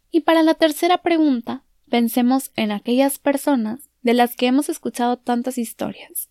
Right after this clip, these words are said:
El doctor cirujano que ahora padece una enfermedad que no le permite tener un pulso estable y ya no puede operar. El deportista que se fracturó un hueso y ahora su sueño de alcanzar la primera división de su deporte ya no es factible.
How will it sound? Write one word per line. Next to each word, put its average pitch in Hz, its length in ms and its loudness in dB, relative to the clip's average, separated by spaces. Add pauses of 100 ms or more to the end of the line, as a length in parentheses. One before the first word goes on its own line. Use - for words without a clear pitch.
(120)
El 240 140 2
doctor 233 340 0
cirujano 254 720 0
que 240 120 -2
ahora 214 200 0
padece 226 340 0
una 285 100 4
enfermedad 254 580 2
que 226 160 -8
no 220 140 -4
le 262 120 2
permite 247 460 0
tener 226 280 -4
un 220 140 -4
pulso 220 300 0
estable 202 560 -6
y 208 180 -6
ya 202 160 -4
no 302 140 0
puede 240 240 -2
operar. 190 400 -6 (280)
El 254 160 2
deportista 262 720 -2
que - 100 -6
se 247 120 -6
fracturó 226 440 -4
un 262 160 2
hueso 247 360 -2
y - 100 -2
ahora 254 200 0
su 302 160 -6
sueño 269 320 2
de 254 60 2
alcanzar 233 440 -2
la 240 100 0
primera 233 380 -2
división 262 460 0
de 247 60 0
su 247 140 -2
deporte 214 640 -2
ya 208 200 -4
no 269 120 2
es 262 160 -4
factible. 190 720 -8